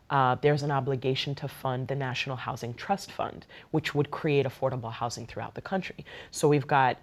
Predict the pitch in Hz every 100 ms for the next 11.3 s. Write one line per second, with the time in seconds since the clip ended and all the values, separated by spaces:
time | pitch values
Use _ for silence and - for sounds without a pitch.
0 | - 170 175 180 139 127 - 151 185 -
1 | 143 - 139 135 131 127 117 110 - 131
2 | 123 104 139 - 135 - 147 139 127 117
3 | - 131 143 - 117 117 120 120 - -
4 | 117 120 - 101 - 113 113 123 - -
5 | 120 110 120 123 120 117 - 117 110 120
6 | - - 113 117 117 117 - 113 - -
7 | 160 - - - - 196 170 165 156 147
8 | 170 - 190 240 120 - - - - _
9 | - 190 165 160 170 156 - 190 135 143
10 | 143 151 143 - 151 - 147 143 139 127
11 | - 139 131